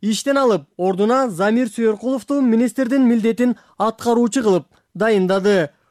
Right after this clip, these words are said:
Ушул жылдын сентябрында аскер курулуш мамлекеттик ишканасынын жетекчиси У К М К кызматкерине он миң доллар пара берип жаткан жеринен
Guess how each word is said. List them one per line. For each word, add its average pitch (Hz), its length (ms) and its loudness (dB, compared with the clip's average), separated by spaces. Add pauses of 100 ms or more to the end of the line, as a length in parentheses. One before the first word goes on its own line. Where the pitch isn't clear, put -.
(140)
Ушул 233 320 0
жылдын 262 320 0
сентябрында 240 880 0
аскер 185 480 -4
курулуш 240 400 -2
мамлекеттик 226 640 0
ишканасынын 220 640 0
жетекчиси 214 760 -2 (260)
У 208 140 0
К 202 80 -6
М 262 220 2
К 277 160 -2
кызматкерине 247 840 -2
он 208 300 0
миң 277 180 0
доллар 254 360 2
пара 226 260 -2
берип 226 220 0
жаткан 226 340 -2
жеринен 220 440 0